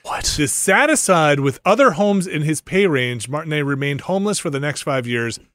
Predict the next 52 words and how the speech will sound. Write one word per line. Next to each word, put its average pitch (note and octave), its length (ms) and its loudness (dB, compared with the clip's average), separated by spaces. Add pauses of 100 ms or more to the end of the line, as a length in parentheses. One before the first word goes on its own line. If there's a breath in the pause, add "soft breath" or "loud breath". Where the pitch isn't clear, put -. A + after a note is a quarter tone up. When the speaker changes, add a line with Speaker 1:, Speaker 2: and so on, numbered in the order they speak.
(180)
Speaker 2:
focus-, D3 520 -2
focusing F3+ 440 -2
his D3+ 160 -2
time C3+ 380 -6
on A#2+ 280 -6
game A#2 240 -2
events. G2+ 400 -8 (180)
Speaker 1:
What? F#3 280 6
Speaker 2:
I - 40 4
guess G3 160 4
he C4+ 60 4
must C4 160 2
have E3 100 0
just C#3 140 0
traveled D3 520 2
from C3 140 -2
hotel C3+ 480 0
to, - 100 -12
hotel C3 380 -4
to B2+ 100 -2
hotel C3 520 -2
and F2+ 100 -4
just A2 80 6
Speaker 1:
What? E4+ 480 6 (380)
Speaker 2:
I C#3 160 2
had E3 100 4
no D#3+ 160 6
idea. E3+ 520 4 (200)
Speaker 1:
Like, A2 180 0
I, A2+ 160 0
he C3+ 140 4
lived D#3+ 180 6
in C#3 80 6
Sausalito, C3 460 6
really? D3+ 300 6 (160)
<laughs> - 160 -10
Speaker 2:
Well, E3+ 440 4
at, D3 160 0
at C#3 180 2
one D3+ 200 4
time D3 320 2
in A#2+ 120 -6
two D3 140 -4
thousand D3+ 380 0
thirteen, C#4 420 4
which A#3+ 140 4
is A#3 100 4
when B3 160 6
we C#4+ 120 6
were C#4 120 6
there, C#4 260 6
right? F3+ 320 4